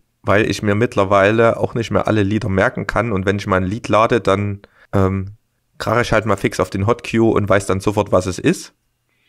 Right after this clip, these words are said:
Und ich weiß gleichzeitig immer, wann das Lied droppt. Also es hat so zwei positive Aspekte. Und das mit diesen Viertel und Halb, was ich früher gemacht hab, wenn ich jetzt mal ein Set hab,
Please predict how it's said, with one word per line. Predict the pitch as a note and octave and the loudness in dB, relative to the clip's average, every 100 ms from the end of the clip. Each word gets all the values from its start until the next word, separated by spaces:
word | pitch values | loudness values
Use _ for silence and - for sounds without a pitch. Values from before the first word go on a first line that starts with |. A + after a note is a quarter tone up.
| _ - | _ 0
Und | B2 D#3+ - | 2 2 -2
ich | G2 G#2 | -2 2
weiß | G#2 - | 2 2
gleichzeitig | F2+ G#2 - G#2+ G#2 G2+ - | 2 2 2 2 2 0 0
immer, | A2+ G2+ | 0 2
wann | F#2+ | 2
das | F#2 - | 2 0
Lied | G2+ G2+ | -4 -2
droppt. | - E2 - - | -2 -2 -2 -8
Also | F2+ | -6
es | F2+ | -6
hat | D#2 | -6
so | - E2+ | -2 -2
zwei | - - F#2 | -4 -2 0
positive | G2 F2+ F2+ F2 F#2+ F2+ F2+ F2 F2 - _ _ - _ | 0 -2 -2 -4 -4 -2 0 0 -2 -12 _ _ -20 _
Aspekte. | - - - F2 - F2 F2 - - _ _ _ _ _ _ - | -10 -2 -2 -2 0 0 0 -8 -20 _ _ _ _ _ _ -10
Und | F#2+ F#2 | -4 -2
das | F#2+ | 0
mit | G#2 G2 | -2 -2
diesen | G#2 G2 F#2 | -2 -2 -6
Viertel | - A2+ C3 C3 | -2 0 4 4
und | - G2+ G2 | 4 0 2
Halb, | F2+ B2 C#3+ - | 2 2 0 0
was | A2 | 0
ich | G#2+ | -2
früher | - A#2 A#2+ A#2 | -6 0 0 0
gemacht | A2 A#2 - | 0 -2 0
hab, | A2+ - | -4 0
wenn | G2+ | -2
ich | G#2 | -2
jetzt | G2+ - | -6 -2
mal | F#2+ | -2
ein | F2+ | 0
Set | F#2 A#2 - | 2 0 0
hab, | B2+ - | -4 -4